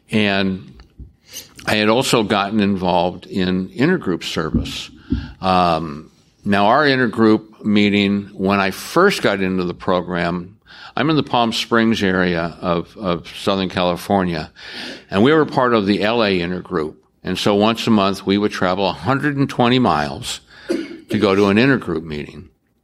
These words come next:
Well, those of us in what we call the Inland Empire, and this is, starts about fifty miles east of Los Angeles, decided, you know, that's, we're pretty big now. Maybe we could be our own intergroup, and after all, we wouldn't have to travel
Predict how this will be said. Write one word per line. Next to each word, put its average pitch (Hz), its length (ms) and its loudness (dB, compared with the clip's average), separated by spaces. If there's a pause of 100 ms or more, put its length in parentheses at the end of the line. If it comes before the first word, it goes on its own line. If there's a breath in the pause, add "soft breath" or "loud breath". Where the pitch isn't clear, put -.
(1040 loud breath)
Well, 127 200 0
those 185 280 4
of 143 100 4
us 139 240 4
in 113 120 4
what 113 160 2
we 120 120 2
call 120 220 2
the 104 160 4
Inland 107 360 4
Empire, 90 580 0
and 95 100 -2
this 107 180 -4
is, 92 320 -4 (380)
starts 135 440 0
about 110 220 2
fifty 117 320 -2
miles 101 480 0
east 113 360 0
of 87 160 -4
Los 85 280 -2
Angeles, 87 640 -6 (1700 loud breath)
decided, 117 500 2
you 117 60 0
know, 117 120 2
that's, - 520 -4 (220)
we're 131 120 0
pretty 196 260 2
big 135 260 4
now. 95 280 2
Maybe 120 240 2
we 135 180 0
could 110 200 -2
be 120 160 6
our 104 140 4
own 110 220 4
intergroup, 95 540 2
and 90 160 0
after 95 360 -2
all, 92 160 2
we 90 120 -2
wouldn't 98 280 0
have 90 240 -6
to 90 100 -8
travel 95 600 0